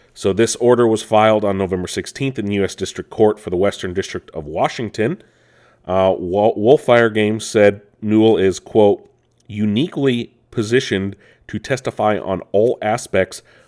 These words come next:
of Valve's business strategy, and an in-person deposition would allow it to adequately assess Newell's credibility," unquote. So, uh, the, the court has said that, uh, they will institute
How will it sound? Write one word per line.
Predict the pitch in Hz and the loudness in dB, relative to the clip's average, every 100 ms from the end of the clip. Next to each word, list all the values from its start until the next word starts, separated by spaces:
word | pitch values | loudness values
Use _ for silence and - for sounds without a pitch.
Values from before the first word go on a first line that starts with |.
| _ | _
of | 92 | -4
Valve's | 90 98 92 87 | 2 4 2 -2
business | 90 101 123 127 | -2 -2 -2 -6
strategy, | - 113 107 107 113 113 - | 0 4 4 2 -4 -6 -6
and | 92 | -6
an | 90 - | -6 -4
in-person | 107 127 131 113 107 | -4 -4 -6 -6 -2
deposition | 104 101 92 101 - 90 87 _ _ _ _ _ | -2 -2 0 0 0 -6 -6 _ _ _ _ _
would | 92 101 | 2 2
allow | 98 104 113 | 4 4 4
it | 117 - | 2 -2
to | 107 - | -10 -6
adequately | 104 110 - - 80 101 101 - | -2 -2 -4 -8 -6 -4 -4 -4
assess | 87 - - 107 92 - - | -8 -8 -2 -2 -2 -10 -12
Newell's | 90 101 110 98 90 - - _ | -4 0 2 2 2 -4 -16 _
credibility," | - 90 85 85 117 107 85 71 _ _ _ _ | -8 -6 -2 2 4 4 2 -6 _ _ _ _
unquote. | 87 87 - 87 73 - _ _ _ _ _ _ _ _ _ _ | -8 -8 -4 -4 -4 -10 _ _ _ _ _ _ _ _ _ _
So, | - 113 104 95 92 - _ _ _ _ | -4 4 6 6 4 -2 _ _ _ _
uh, | 95 98 | 2 4
the, | 95 95 | 4 -2
the | 87 95 | -4 -8
court | - 131 123 - | 2 4 4 4
has | 110 117 117 | 2 2 0
said | - 117 110 | 0 2 2
that, | 104 101 - 104 | 4 2 2 2
uh, | 95 | 2
they | 90 95 | 2 0
will | 92 98 101 | 2 2 2
institute | 95 95 - 90 107 101 - | -2 -8 -12 -8 -4 -2 -4